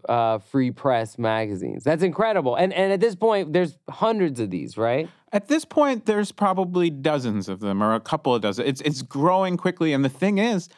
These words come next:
Speaker 2: no one's cataloged it, and there's no internet. They're not even always aware of each other, and some of them are very big if you're in a bigger city, but some of them are quite small. So he's really the first person to kind of connect all of these dots.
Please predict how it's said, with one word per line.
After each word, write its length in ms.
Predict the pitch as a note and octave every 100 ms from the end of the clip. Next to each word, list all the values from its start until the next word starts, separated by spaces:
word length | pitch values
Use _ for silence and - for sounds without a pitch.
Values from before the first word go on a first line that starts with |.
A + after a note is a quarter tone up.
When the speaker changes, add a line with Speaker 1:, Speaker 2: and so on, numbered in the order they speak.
| - - -
Speaker 2:
no 200 | C#3+ F#3
one's 260 | G#3 F#3+
cataloged 720 | - F3 G#3 F#3+ C3 A2+ A#2
it, 280 | B2+ B2+ - -
and 380 | C3+ C3+ C3+ C3
there's 200 | C3 C#3+
no 220 | F#3+ G3
internet. 580 | E3+ E3 E3 E3+ - _ _ _ _ _ -
They're 360 | D#3 D#3+ F3+ G3
not 260 | G3+ G#3
even 280 | A3 G3+ G3+
always 420 | - F#3 F#3+ E3
aware 480 | D3+ C3 C3+ F#3+ A3+
of 140 | A#2 G#2
each 220 | F#2+ -
other, 320 | G#2 G#2 G2+
and 140 | G#2
some 240 | B2 F3+ F#3+
of 140 | F3
them 160 | F3 E3+
are 100 | D#3
very 300 | D3 C#3+ C#3+
big 380 | C3+ D#3 E3 D3+
if 140 | -
you're 140 | C#3
in 100 | B2
a 40 | A#2
bigger 320 | A#2 B2 A#2
city, 720 | - - E3+ E3 E3 D#3+ D#3+ _ _ _
but 160 | E3 E3
some 180 | F#3 F#3
of 80 | F#3
them 160 | F#3+
are 100 | E3
quite 340 | D#3+ D#3+ D#3 -
small. 680 | - F3 F#3 D3+ F#2 G2 - _ -
So 160 | D#3+
he's 260 | C3+ G3 E3
really 460 | C#3 E3 G#3+ B3+
the 140 | F3+ D3+
first 380 | - F3 E3 -
person 440 | F#3+ G#3 E3+ D3
to 100 | -
kind 360 | - C3 D3 D#3
of 140 | -
connect 560 | - C#3 B2+ B2 C3 C3+
all 260 | A#2 A#2
of 160 | A2 G2+
these 220 | G2+ F2+
dots. 640 | - F#2+ D#2 - - -